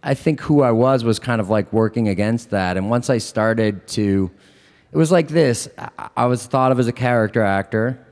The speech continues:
I mean, I think, I guess I still am. And Joan, my teacher, you know, actually was the one who said to me, you know, "I think you're a leading man," like, right around the time that Craig and, uh, David Green had asked me to do Great World of Sound. And,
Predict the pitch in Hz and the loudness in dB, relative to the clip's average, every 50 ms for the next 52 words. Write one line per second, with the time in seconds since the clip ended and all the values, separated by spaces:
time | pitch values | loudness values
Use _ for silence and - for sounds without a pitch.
0 | _ - 101 101 104 104 101 - - 110 - 101 87 101 101 - 107 98 - - | _ -8 -4 -2 -2 -2 -4 -4 -4 -4 -4 -2 -2 -2 -2 -2 -4 -6 -4 -2
1 | 113 110 98 95 98 104 104 98 95 90 90 95 104 101 - _ _ _ _ _ | -2 0 0 0 0 0 0 -2 -2 -2 -2 -2 -4 -6 -8 _ _ _ _ _
2 | _ _ _ _ _ - 117 110 110 113 101 101 107 131 131 139 139 131 127 127 | _ _ _ _ _ -6 -2 0 0 0 0 0 0 2 2 2 2 2 0 0
3 | 123 117 113 110 - - 135 127 127 - 127 117 107 104 110 110 110 104 101 101 | 0 -2 -2 -2 -2 -2 -4 -4 -2 -2 0 0 0 0 0 0 -2 -2 -2 -2
4 | 98 - - 113 104 101 92 98 98 101 101 104 98 - - 104 98 - - 107 | -4 -4 -4 -4 -4 -2 -2 -2 -2 -2 0 -2 -2 -2 -4 -4 -4 -4 -6 -6
5 | 104 101 101 101 98 98 95 92 98 110 - - 110 - 110 101 95 95 98 101 | -4 -2 -2 -2 -2 -2 -2 -2 -2 -2 -2 -4 -4 -2 0 0 0 2 0 0
6 | 95 95 95 95 101 110 117 113 107 101 98 98 92 - 110 117 117 113 110 110 | 0 0 -2 -2 -2 -2 -2 -2 -2 -2 -2 -2 -2 0 0 0 2 2 2 0
7 | 107 104 101 92 113 110 107 107 107 104 98 95 - - - 101 101 104 101 101 | 0 -2 -2 -2 -2 -2 -2 -2 -2 -2 -2 -4 -4 -4 -4 -2 -2 0 -2 -2
8 | 101 95 92 92 90 - - - 107 101 98 87 101 98 95 98 90 - 107 104 | -2 -4 -4 -6 -8 -12 -12 -8 -6 -6 -4 -2 -2 -2 0 0 -2 -2 -2 -2
9 | 101 104 104 98 90 92 95 95 - - 101 95 90 92 95 82 101 98 92 92 | -2 -2 -2 -2 -2 -2 -2 -4 -4 -4 -6 -4 -2 -2 -2 -2 -2 -2 -2 -2
10 | 95 92 90 87 - 95 90 95 98 101 101 98 92 87 85 | -2 -2 -2 -4 -4 -6 -6 -6 -4 -4 -4 -4 -4 -6 -8